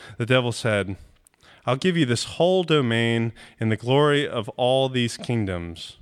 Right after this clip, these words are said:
It's been entrusted to me, and I can give it to anyone I want. Therefore, if you will worship me, it'll all be yours." Jesus answered, "It's written,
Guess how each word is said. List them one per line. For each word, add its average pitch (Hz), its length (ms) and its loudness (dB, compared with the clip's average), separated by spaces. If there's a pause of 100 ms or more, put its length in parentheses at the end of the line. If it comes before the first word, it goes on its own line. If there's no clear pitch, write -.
(120)
It's 110 160 -12
been 127 140 0
entrusted 139 640 -2
to 135 100 -8
me, 123 380 0 (360)
and 110 80 -2
I 107 60 0
can 110 120 -4
give 131 200 2
it 123 80 -4
to 117 80 -2
anyone 117 340 2
I 104 80 2
want. 92 380 -2 (420)
Therefore, 135 420 2
if 110 140 -2
you 135 140 0
will 110 200 0
worship 123 380 -2
me, 117 160 -2
it'll 107 160 0
all 127 200 2
be 123 120 -2
yours." 95 600 -4 (1200)
Jesus 135 420 -2
answered, 113 480 -2
"It's 120 240 -6
written, 104 380 -2